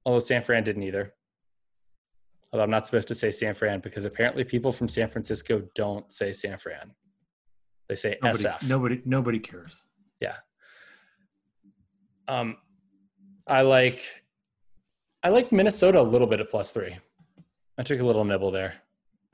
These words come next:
Speaker 1: I don't have a full
Speaker 2: Che-,
Speaker 1: position.
Speaker 2: Cheetah's on the other side of that thing, but he got it at two and a half, so.
Speaker 1: Oh, he, he loves Phillip Rivers, huh?
Speaker 2: I don't, I don't know. I think he just thought that was value.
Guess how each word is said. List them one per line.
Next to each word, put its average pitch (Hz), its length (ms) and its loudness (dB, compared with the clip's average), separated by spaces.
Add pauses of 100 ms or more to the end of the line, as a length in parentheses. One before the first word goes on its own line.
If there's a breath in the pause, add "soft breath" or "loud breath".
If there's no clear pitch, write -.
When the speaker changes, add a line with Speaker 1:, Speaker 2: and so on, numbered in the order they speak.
(180)
Speaker 1:
I 120 40 -4
don't 123 160 2
have - 20 -4
a 101 60 -2
full - 200 0
Speaker 2:
Che-, 131 60 2
Speaker 1:
position. 101 260 2
Speaker 2:
Cheetah's 160 280 6
on 143 140 6
the 135 120 6
other 131 140 4
side 123 360 2
of 113 80 0
that 120 300 0
thing, 110 280 -4
but 110 120 -2
he 117 80 -2
got 113 180 -2
it 104 120 -4
at 104 100 -8
two 110 160 -6
and 101 100 -6
a 101 40 -8
half, 101 320 -10
so. 104 340 -18 (540)
Speaker 1:
Oh, 123 60 -6
he, 123 140 -2 (100)
he 123 100 -6
loves 127 220 2
Phillip 117 280 2
Rivers, 107 300 0
huh? 104 140 -4 (1120)
Speaker 2:
I 127 100 -4
don't, 123 260 -2
I 135 80 -4
don't 139 180 -2
know. 110 200 -2
I 113 100 -2
think 123 200 -12
he 123 120 -12
just 110 240 -16 (100)
thought 110 240 -10
that 117 100 -10
was 110 160 -14
value. 113 460 -14